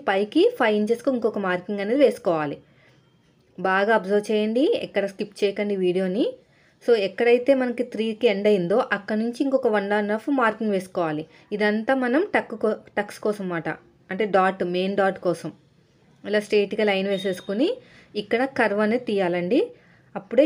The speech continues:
షేప్ అనేది బాగా పర్ఫెక్ట్గా వస్తుందన్నమాట.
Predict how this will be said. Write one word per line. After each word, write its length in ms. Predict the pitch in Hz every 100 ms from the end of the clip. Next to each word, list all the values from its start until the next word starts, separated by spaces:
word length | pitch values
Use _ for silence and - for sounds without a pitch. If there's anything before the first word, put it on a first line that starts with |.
| 302
షేప్ 260 | 226 202 226
అనేది 240 | 214 214 392 403 180
బాగా 280 | 180 190 240
పర్ఫెక్ట్గా 480 | 196 180 214 - 247 240
వస్తుందన్నమాట. 560 | 202 175 165 156 151